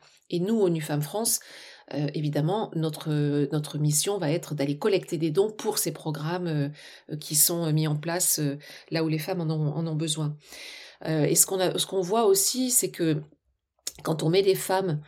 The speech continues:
euh, aux tables des négociations, dans les, ces négociations justement, euh, de, de résolution, euh, des conflits, eh bien,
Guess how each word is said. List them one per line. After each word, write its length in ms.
euh, 640
aux 80
tables 340
des 140
négociations, 720
dans 80
les, 180
ces 160
négociations 540
justement, 500
euh, 300
de, 260
de 220
résolution, 720
euh, 40
des 140
conflits, 460
eh 80
bien, 400